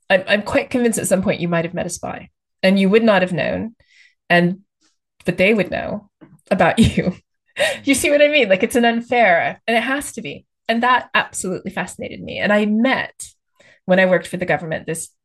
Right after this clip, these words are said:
young woman who I, I just hung around with me for a few weeks. She just appeared when I first started, when they were doing my background checking. And I was waiting to be approved, 'cause you have to be so intensely researched before you can work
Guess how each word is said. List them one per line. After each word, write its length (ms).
young 360
woman 440
who 500
I, 180
I 220
just 140
hung 140
around 260
with 140
me 160
for 160
a 60
few 200
weeks. 160
She 80
just 180
appeared 520
when 120
I 80
first 220
started, 440
when 120
they 80
were 100
doing 180
my 120
background 420
checking. 460
And 140
I 60
was 140
waiting 600
to 100
be 120
approved, 500
'cause 120
you 60
have 140
to 80
be 100
so 360
intensely 800
researched 460
before 220
you 120
can 160
work 320